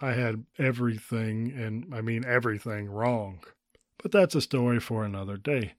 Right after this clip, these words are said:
I ended up buying a Werner paddle after I was able to test it out on the lake, and I still have that same paddle plus another Werner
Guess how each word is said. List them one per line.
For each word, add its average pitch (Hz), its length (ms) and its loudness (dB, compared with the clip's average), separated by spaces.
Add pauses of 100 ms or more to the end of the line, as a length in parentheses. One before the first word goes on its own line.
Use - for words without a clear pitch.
(180)
I 185 40 4
ended 202 200 8
up 139 180 2
buying 139 380 4
a 120 80 0
Werner 120 300 0
paddle 113 360 -2
after 110 280 -4
I 110 80 -2
was 110 120 -2
able 117 220 0
to 110 100 -4
test 123 440 -4
it 117 160 -4
out 117 180 -2
on 110 140 -2
the 104 100 -4
lake, 113 460 0 (100)
and 107 500 -4 (140)
I 120 120 0
still 147 420 4
have 139 200 2
that 117 220 -4
same 151 420 0
paddle 113 380 -2
plus 117 420 -4
another 127 540 2
Werner 104 500 -6